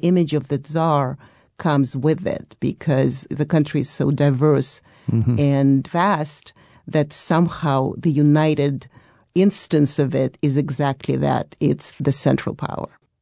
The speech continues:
Speaker 2: Nina, when you traveled across Russia to understand, uh, the popularity of Putin, I wonder if there's parallels to the United States, because in the United States,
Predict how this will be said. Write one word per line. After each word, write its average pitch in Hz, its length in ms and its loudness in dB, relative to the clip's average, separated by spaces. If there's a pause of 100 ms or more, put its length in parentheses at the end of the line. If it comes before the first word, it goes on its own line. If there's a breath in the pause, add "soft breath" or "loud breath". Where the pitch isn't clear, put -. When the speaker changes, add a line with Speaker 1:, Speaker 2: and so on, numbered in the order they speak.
(180)
Speaker 2:
Nina, 151 200 4
when 135 160 2
you 151 80 4
traveled 139 400 0
across 123 420 -2
Russia 113 400 0
to - 140 -4
understand, 113 720 0
uh, 104 300 0
the 104 140 -4
popularity 107 560 -4
of 95 160 -8
Putin, 101 380 -2 (440 soft breath)
I 143 40 -2
wonder 175 240 2
if 196 120 -4
there's 135 180 0
parallels 123 640 0
to - 100 -10
the 117 80 -2
United 113 340 0
States, - 360 -4
because 113 440 -4
in 147 160 0
the 151 60 6
United 135 320 2
States, - 520 0